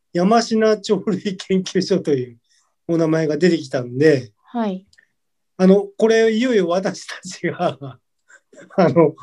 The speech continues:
Speaker 1: あの、ご紹介した本の、
Speaker 2: はい。
Speaker 1: あたりにちょっとこう、重複してきますよね、これ確かね。
Speaker 2: そうですね。僕はアホウドリの親になるっていう本を、まあ、読んだよっていうのを以前、ソナエトロンでやっ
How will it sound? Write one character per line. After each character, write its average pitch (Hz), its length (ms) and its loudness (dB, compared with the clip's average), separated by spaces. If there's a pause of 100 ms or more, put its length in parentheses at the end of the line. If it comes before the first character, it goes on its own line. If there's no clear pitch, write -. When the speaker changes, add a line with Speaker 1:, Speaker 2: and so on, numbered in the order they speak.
(460)
Speaker 1:
あ 175 280 0
の、 170 260 2
ご 180 180 4
紹 190 200 4
介 185 120 6
し 180 60 2
た 185 80 4
本 180 360 2
の、 135 300 -2 (220)
Speaker 2:
は 220 220 -6
い。 196 140 -12 (300)
Speaker 1:
あ 170 160 -6
た 165 180 4
り 147 180 0
に 139 220 0
ち 160 100 0
ょ 147 60 0
っ - 20 -16
と 131 120 -2
こ 123 320 -6
う、 - 40 -20 (200)
重 185 120 8
複 175 240 6
し - 80 2
て 165 100 6
き 156 80 4
ま 143 140 6
す 143 100 4
よ 104 80 0
ね、 110 80 -10
こ 110 80 -6
れ 120 60 -6
確 120 220 -2
か 107 120 -16
ね。 107 300 -10
Speaker 2:
そ 277 120 -8
う 247 40 -4
で 214 60 -8
す 254 60 -14
ね。 220 100 -8
僕 247 380 -2
は 185 240 2
ア 180 40 0
ホ 220 260 2
ウ 214 60 0
ド 202 120 -2
リ 175 140 -2
の 170 140 -6
親 190 260 -2
に 185 160 -4
な 170 180 -4
る 196 120 -4
っ 247 40 -4
て 214 320 -8
い 170 160 0
う 170 540 -4
本 170 540 0
を、 185 340 4
ま 180 100 4
あ、 170 40 6
読 190 200 4
ん 180 120 0
だ 165 80 2
よ 170 140 4
っ 180 40 -6
て - 260 -4
い 175 60 2
う 165 60 2
の 156 220 -4
を - 60 -10
以 180 160 -8
前、 165 280 -4
ソ - 160 -10
ナ 180 160 -2
エ 175 80 -2
ト 185 140 -2
ロ 165 120 -2
ン 160 100 -12
で 165 120 -14
や 165 140 -8
っ 160 100 -16